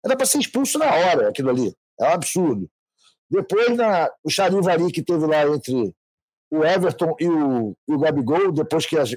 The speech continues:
imagens foram recuperadas, a gente viu quem começou a palhaçada de dedo na cara foi o Everton. Ele deveria ter dado cartão pros dois e expulso o, o Everton. E aí a gente tinha com o nosso amigo Lomba, Marcelo Lomba, no gol. Mas não rolou, tudo bem, não vou ficar chorando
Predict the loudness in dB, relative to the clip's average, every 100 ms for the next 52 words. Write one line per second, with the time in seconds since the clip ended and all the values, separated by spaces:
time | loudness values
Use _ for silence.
0 | -4 0 0 0 0 0 0 -2 -2 0
1 | 2 0 0 -2 -2 0 0 -2 -8 _
2 | _ -4 -2 0 0 0 0 0 2 2
3 | 2 0 0 -2 0 -2 0 -2 0 2
4 | 2 -2 -8 _ _ _ -6 -2 0 2
5 | 2 0 -2 -6 -14 _ -8 -4 -2 0
6 | 0 0 0 0 -2 0 0 0 0 -2
7 | -2 -2 -2 -2 0 0 0 0 -2 -4
8 | -2 0 -2 -6 _ -20 -20 _ _ -2
9 | -2 -2 -2 0 2 2 -2 -4 -8 -2
10 | 0 0 0 -2 -2 -2 -4 _ _ -4
11 | 0 0 0 0 0 0 2 2 2 0
12 | 0 -2 0 0 0 0 0 0 0 -2
13 | -2 _ -4 0 2 2 2 2 0 0
14 | 0 0 0 -2 -2 -2 0 0 0 -2